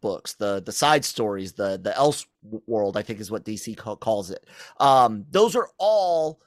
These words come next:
things that have been tested and occasionally c-, carry over. Uh,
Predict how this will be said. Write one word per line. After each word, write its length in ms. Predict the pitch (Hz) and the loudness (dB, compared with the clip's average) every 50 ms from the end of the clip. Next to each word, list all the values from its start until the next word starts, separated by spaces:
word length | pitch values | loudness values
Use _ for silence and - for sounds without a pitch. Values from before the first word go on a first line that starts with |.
| _ _ _ _ _ _ _ _ | _ _ _ _ _ _ _ _
things 420 | - 240 233 220 196 180 170 139 135 | -4 -4 -4 -4 -6 -8 -8 -2 0
that 280 | 165 151 147 - - | 2 2 2 0 -2
have 440 | 139 160 156 147 147 135 110 - _ _ _ _ _ _ | -2 0 2 2 2 0 -4 -10 _ _ _ _ _ _
been 220 | 160 170 156 143 | -2 -2 -2 -4
tested 580 | - - - 180 254 277 - - - 143 131 - - | -8 -6 0 0 2 2 0 0 -2 -2 -2 -2 -2
and 140 | 196 196 | -2 0
occasionally 720 | 202 196 - - 185 220 277 294 247 240 226 208 190 180 175 - | 0 -2 -2 -4 -2 -2 0 0 0 0 0 -2 -2 -4 -4 -10
c-, 120 | - - _ _ | -18 -20 _ _
carry 360 | - 214 240 247 233 196 165 151 | 2 4 4 4 4 2 0 2
over. 520 | 180 226 269 285 240 156 127 85 - - _ _ _ _ - _ _ - | 2 2 2 0 -4 -6 -8 -8 -8 -12 _ _ _ _ -20 _ _ 2
Uh, 440 | 151 151 156 156 151 151 147 139 | 6 6 6 6 6 4 2 0